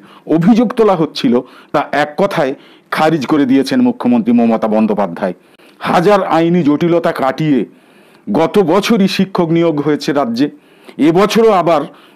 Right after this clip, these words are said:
ওই বত্রিশ হাজার শিক্ষক চাকরি পাবেন। আর এই প্রক্রিয়া সম্পূর্ণ হলে রাজ্যের স্কুলগুলোতে পড়াশোনার পরিকাঠামো আরও উন্নত হবে বলে আশা করছেন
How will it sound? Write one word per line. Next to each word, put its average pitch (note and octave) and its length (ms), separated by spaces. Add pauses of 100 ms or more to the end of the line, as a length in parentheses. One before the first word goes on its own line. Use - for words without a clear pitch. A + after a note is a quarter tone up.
ওই D#3 140 (580)
বত্রিশ G#3+ 460
হাজার G3 200
শিক্ষক - 460 (400)
চাকরি C#3+ 340
পাবেন। B2+ 320 (280)
আর C#3+ 100 (140)
এই G#3 180
প্রক্রিয়া E3 500 (120)
সম্পূর্ণ F#3 440 (120)
হলে A2 160 (400)
রাজ্যের C#3 520
স্কুলগুলোতে D#3+ 640 (420)
পড়াশোনার F3 580 (100)
পরিকাঠামো G#3 680 (400)
আরও C4+ 180
উন্নত A3 380
হবে D#3 260
বলে C#3 260 (500)
আশা E3 220
করছেন E3+ 420